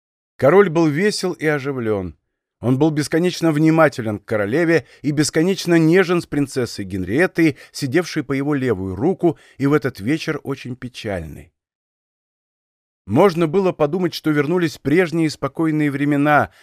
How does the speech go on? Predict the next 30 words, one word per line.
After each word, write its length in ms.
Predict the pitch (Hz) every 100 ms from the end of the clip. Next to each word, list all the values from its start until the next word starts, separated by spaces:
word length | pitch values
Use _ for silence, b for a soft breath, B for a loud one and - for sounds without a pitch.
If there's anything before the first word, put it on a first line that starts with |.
| b
когда 260 | - 113 117
король 300 | 113 120 156
искал 360 | 135 - 143 143
в 60 | 107
глазах 360 | 117 117 120
своей 240 | - 104 101
матери 360 | 117 110 104
одобрения 800 | - 92 92 101 151 170 165 151 b b
или 220 | 143 185
неодобрения 920 | 165 170 175 175 127 117 135 165 170
каждого 580 | 170 - 120 120 135 143
своего 380 | - 98 90 95
слова. 500 | - - - - - _ _ _ _ _ _ _ _ _
О 160 | - 131
фаворитке 680 | 156 156 165 214 233 - 175
на 140 | 170
этом 280 | 196 185 165
обеде 380 | 151 170 151 156
не 100 | 151
вспоминали. 840 | 123 - 131 123 113 95 78 - _ _ _ _ _ _ _ _ _
Раза 460 | 120 127 214 175 185
два 280 | 131 190 202
или 300 | 170 165 151
три 260 | 156 208
король 320 | - 170 175 160
назвал 400 | 156 131 151 -
Арамиса, 540 | 131 123 120 190 196
обращаясь 440 | 170 175 - 180 -
к 60 |
нему, 320 | 185 185 190